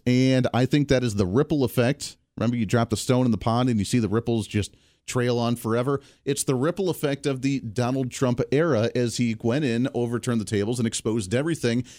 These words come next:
And while they wanted to get back to normal operations of "let us handle things, we'll just let you know a little bit of what we're doing just to keep you enticed, but you don't know ninety percent of actually what's going on,"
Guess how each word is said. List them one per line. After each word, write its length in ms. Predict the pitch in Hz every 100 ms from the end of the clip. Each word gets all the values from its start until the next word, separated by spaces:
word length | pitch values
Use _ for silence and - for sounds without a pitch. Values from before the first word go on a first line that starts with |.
| -
And 160 | - 139
while 160 | 143 151
they 120 | 143
wanted 480 | 113 117 135 190 190
to 80 | 156
get 200 | 147 135
back 220 | 143 143
to 120 | 147
normal 520 | 123 120 123 151 170
operations 840 | 147 143 160 151 127 120 - 131 139
of 260 | 120 107 -
"let 300 | 107 110 123
us 120 | 143
handle 380 | 139 139 143 139
things, 400 | - 135 131 127 - - -
we'll 180 | 107
just 240 | 117 113 117
let 240 | 120 117
you 80 | 117
know 220 | 113 113
a 20 |
little 320 | 98 95 131 143
bit 160 | 139
of 100 | 127
what 140 | 127 -
we're 160 | 131
doing 300 | 117 127 127
just 160 | 113 -
to 60 |
keep 220 | 98 120 110
you 120 | 98
enticed, 480 | 90 - 131 139 -
but 100 | 107
you 140 | 110
don't 160 | 110 107
know 120 | 101
ninety 320 | 92 107 110
percent 300 | 98 - 107
of 80 | 92
actually 300 | 98 - 98
what's 200 | 92 -
going 300 | 95 82 85
on," 240 | 139 165